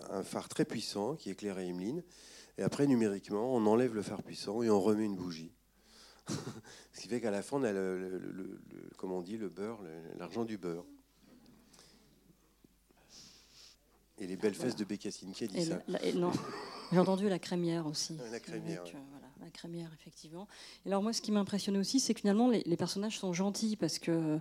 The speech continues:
Speaker 2: ce fameux grec, euh, qui, euh, qui pique un peu, enfin, c'est le New-Yorkais qui pique l'idée du minuteur. On peut se dire, bon, bah, effectivement, la pauvre Bécassine, elle s'est fait avoir. En fait, non, il revient avec sa part. Et c'est vrai que dans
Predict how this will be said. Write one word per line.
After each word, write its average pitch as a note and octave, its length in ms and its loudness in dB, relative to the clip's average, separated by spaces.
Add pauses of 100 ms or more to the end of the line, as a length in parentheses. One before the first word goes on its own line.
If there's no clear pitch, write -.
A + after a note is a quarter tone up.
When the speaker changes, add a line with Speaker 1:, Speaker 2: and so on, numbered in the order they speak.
(420)
Speaker 2:
ce - 100 2
fameux G3 320 6
grec, F#3+ 420 0
euh, D#3+ 120 4
qui, F3+ 340 -2
euh, D#3 280 2 (520)
qui D#3+ 140 -6
pique G3+ 260 -2
un F3+ 100 2
peu, F#3 120 2
enfin, E3+ 180 2
c'est D3+ 140 -2
le E3 200 10
New-Yorkais F#3 520 6
qui - 120 -12
pique - 300 -2
l'idée F3+ 240 6
du F3 140 0
minuteur. G#3 600 2 (320)
On - 40 -20
peut F3 60 -10
se D#3+ 40 -12
dire, E3 160 -8
bon, F3 160 -6
bah, F3 60 -4
effectivement, F3 540 -2
la E3 60 2
pauvre D#3+ 200 -4
Bécassine, E3 440 0
elle E3 60 6
s'est - 140 4
fait E3 160 0
avoir. G3+ 240 4
En F#3+ 60 4
fait, G3+ 260 -4
non, A3+ 100 4
il G#3 60 4
revient F3+ 140 2
avec F#3 180 2
sa F3+ 160 -6
part. F3+ 320 -4
Et D#3+ 60 -4
c'est D#3+ 100 -8
vrai G3 120 -2
que F#3 60 -10
dans F3+ 240 0